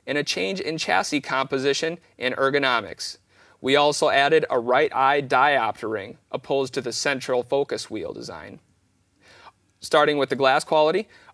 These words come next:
all of our Razor binoculars employ E D, or extra low dispersion glass. However, from the first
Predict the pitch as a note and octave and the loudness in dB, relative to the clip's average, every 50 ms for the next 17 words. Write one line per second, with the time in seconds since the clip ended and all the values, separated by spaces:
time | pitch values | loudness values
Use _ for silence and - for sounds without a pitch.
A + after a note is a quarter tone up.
0 | - - D3+ D#3+ F3 F#3 F3+ F#3+ F3+ E3 E3 E3 E3 E3 E3+ E3 E3 D3+ D3+ C#3+ | 0 2 4 6 6 4 4 4 4 6 4 4 4 2 0 2 2 2 4 4
1 | C#3+ D3 - D#3+ E3 F3 F3+ F3+ F#3+ - C#3 C#3+ C#3+ - - D#3 D3+ D3 C#3+ - | 2 2 2 2 2 2 0 0 -4 -6 -8 -8 -4 0 0 2 2 2 0 -2
2 | - - F3 G3+ G#3+ F3+ F#3+ G#3+ G3 D3 C#3+ D#3 - - - B2+ B2 A2+ - - | -4 -4 -6 -4 -4 -4 -4 -2 -2 -2 -2 -2 -4 -2 -2 -2 -2 -2 -4 -8
3 | _ - C3+ D3 - - - E3+ D#3+ D#3 D#3 D#3 D3+ C#3 B2+ - - E3 D#3+ D#3 | _ -4 -4 -4 -4 -2 0 0 2 4 4 2 2 0 -2 -2 2 2 2 2
4 | D3+ - C#3+ B2+ A#2 A2+ A2 E2+ G#2+ - - - - _ _ _ _ - - - | 2 -2 -4 -6 -6 -6 -6 -6 -8 -8 -10 -12 -16 _ _ _ _ -20 -20 -20
5 | - - - D3 D#3 E3 D#3+ D#3+ F3 E3+ - - E3 D3+ C#3+ - - - G3 G3 | -6 0 2 4 6 6 6 6 4 2 0 0 -2 -2 -4 -2 0 2 2 4
6 | G3 F#3+ - | 2 2 -2